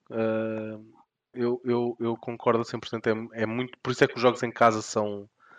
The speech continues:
em teoria, são mais fáceis do que os jogos fora, ou assim deveria ser. E eu sinto que muitas vezes, ah, com o Sporting isso não acontece.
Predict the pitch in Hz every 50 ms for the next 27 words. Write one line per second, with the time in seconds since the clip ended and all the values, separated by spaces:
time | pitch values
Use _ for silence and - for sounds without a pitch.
0 | - - - - - 127 131 123 - 117 113 123 127 107 95 98 _ _ - -
1 | - - 113 101 104 104 104 - - - 107 104 - - 101 92 90 95 - -
2 | 104 95 98 95 - - - - 95 95 104 - _ - 90 90 92 90 - -
3 | 104 98 95 98 98 101 104 - - - 107 107 - _ - - - - - -
4 | _ _ - 113 113 110 - - 127 117 - - 120 117 113 - 123 120 107 110
5 | 113 123 123 123 123 - - - - - - - - _ _ _ _ _ _ _
6 | _ - 113 113 113 113 113 113 113 113 113 113 113 113 113 113 113 110 - -
7 | - - - 98 - - - - 120 117 117 - - - 123 123 120 123 - 123
8 | 120 120 127 123 - - 127 127 127 - - 135 131 - 131 127 147 - - -